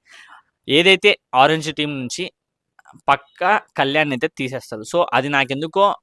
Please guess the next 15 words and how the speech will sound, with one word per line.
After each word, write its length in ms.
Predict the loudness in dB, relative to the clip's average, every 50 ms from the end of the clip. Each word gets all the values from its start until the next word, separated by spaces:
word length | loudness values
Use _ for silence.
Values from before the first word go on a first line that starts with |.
| _ _ -12 -8
కొంచెం 360 | -6 -6 -6 -4 -4 -4 -4 0 2
ఆడిచ్చి 380 | 2 2 2 2 0 -6 -8 -8
నింటే 200 | -6 -2 -2 0
బాగుంది, 260 | 0 0 -2 -4 -6
ఎందుకంటే 440 | -10 -6 -4 -4 -4 -2 -2 0 0 0 0 -2 -4 -6 -10 _ _ _ -18 -18 _ _ _ -2
ఆడతాడు 360 | 0 0 2 2 0 -2 0 0
కదా 120 | 0 0
అనిపించింది. 460 | 0 -2 -6 -10 -12 -10 -10 -10 -10 -8
దివ్య 320 | -6 -8 -6 -2 2 4 6 6 6 4 2
అంత 240 | 0 -4 -2 0 2 2 2 2 0 -2 -4
కెప్టెన్ 300 | -8 -6 -6 -6 -6 -4 -2
కదా 140 | -2 0 0 -2
already, 300 | -2 -6 -8 -8 -8 -8 -10 _ _ _ _ _ _ -12
అంత 160 | -10 -6 -4 -2
నాకు 280 | -2 -2 -4 -6 -8